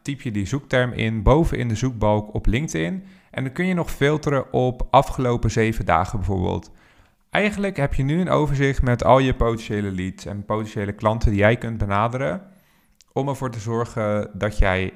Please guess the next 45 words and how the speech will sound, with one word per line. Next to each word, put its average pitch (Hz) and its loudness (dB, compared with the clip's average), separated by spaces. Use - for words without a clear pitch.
een 170 -2
nieuwe 127 2
opdracht 98 2
gaat - -4
werven. 104 0
Deze 160 4
personen 147 6
hebben 135 2
dus 117 0
de - -6
afgelopen 104 0
zeven 104 0
dagen 98 2
of 104 -8
afgelopen 95 -6
maand, 123 0
dus - -2
natuurlijk 104 -8
net 101 -4
hoe 101 -4
jij 92 -2
je 92 -4
filterinstellingen 95 -8
instelt, 147 -4
een 123 -4
berichtje 123 -2
geplaatst 117 -2
over 104 -2
dat 117 -4
zij 101 -2
op 95 -8
zoek - -8
zijn 87 -8
naar 85 -6
jou. 82 -6
En 120 -4
dan 135 0
is 147 -4
het - -10
een 131 -6
kwestie 120 -4
van 104 -4
proactief 127 4
gaan 107 -2
benaderen, 95 -6